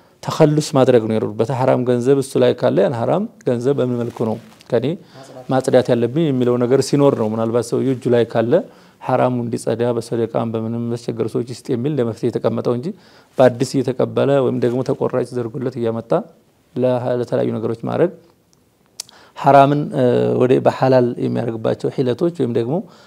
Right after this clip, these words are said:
ምክንያቶች አይኖሩም። አይሁዶች ናቸው አንድ ነገር ሐራም ነው ሲባሉ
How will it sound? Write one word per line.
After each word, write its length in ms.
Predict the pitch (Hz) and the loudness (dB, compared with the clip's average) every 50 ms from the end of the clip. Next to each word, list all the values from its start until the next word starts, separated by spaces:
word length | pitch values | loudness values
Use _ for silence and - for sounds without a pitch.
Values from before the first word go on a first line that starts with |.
| - - _ _ - | -20 -20 _ _ -4
ምክንያቶች 520 | 139 135 - 151 147 143 139 165 165 - - | -4 -2 0 0 2 2 2 2 0 2 2
አይኖሩም። 420 | 147 131 123 113 107 110 127 170 220 226 - | 2 4 4 2 0 0 -2 -2 -4 -4 -4
አይሁዶች 380 | 127 120 135 139 147 147 - 127 | -2 0 2 2 2 2 0 0
ናቸው 320 | 113 110 107 - - 123 | -2 -4 -4 -4 -4 -2
አንድ 180 | 120 123 120 117 120 | -2 -2 -2 -2 -2
ነገር 300 | 120 120 117 127 139 143 143 - - _ _ _ _ - | -2 -2 0 0 0 0 -2 -6 -12 _ _ _ _ -18
ሐራም 360 | - - 139 127 131 131 127 131 | -6 -2 2 4 4 4 4 2
ነው 120 | 131 131 117 | 0 -2 -2
ሲባሉ 360 | - 139 117 110 123 131 | -4 -6 -2 0 2 4